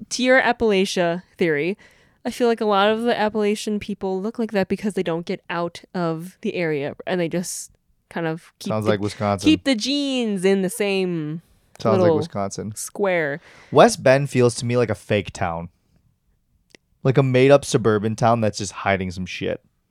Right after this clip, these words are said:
Speaker 1: I mean, there was, or I'm, I'm sure there still is, like, a heroin problem
Speaker 2: Oh, yeah.
Speaker 1: through West Bend. Not good.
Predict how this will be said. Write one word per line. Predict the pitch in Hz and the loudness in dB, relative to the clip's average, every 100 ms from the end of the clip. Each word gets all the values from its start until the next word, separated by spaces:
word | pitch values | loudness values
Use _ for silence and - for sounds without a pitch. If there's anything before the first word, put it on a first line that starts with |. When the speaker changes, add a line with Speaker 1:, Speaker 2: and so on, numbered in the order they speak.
| _ _ - | _ _ -4
Speaker 1:
I | |
mean, | 202 190 185 180 185 185 | 0 0 -2 -2 -6 2
there | 214 226 | 6 8
was, | 233 415 466 - _ _ _ | 6 4 2 -2 _ _ _
or | 214 220 | -2 0
I'm, | 196 208 202 - | 2 0 -2 -2
I'm | 208 | -4
sure | 202 214 | 0 2
there | 196 | 2
still | 185 185 151 | 2 0 0
is, | 156 143 | -2 -4
like, | 156 | -8
a | 147 156 | -6 -6
heroin | 160 175 165 151 156 | -4 -2 -2 -4 -6
problem | 156 139 143 160 196 - | -4 -4 -2 -4 -8 0
Speaker 2:
Oh, | 123 117 | 2 2
yeah. | 80 110 - _ - | 2 -4 -10 _ -4
Speaker 1:
through | 185 175 175 175 | 0 0 -2 -6
West | 202 180 | -10 -10
Bend. | - 147 175 202 _ _ - - _ _ _ _ _ | -8 -6 -6 -8 _ _ -20 -20 _ _ _ _ _
Not | - | -14
good. | - | -14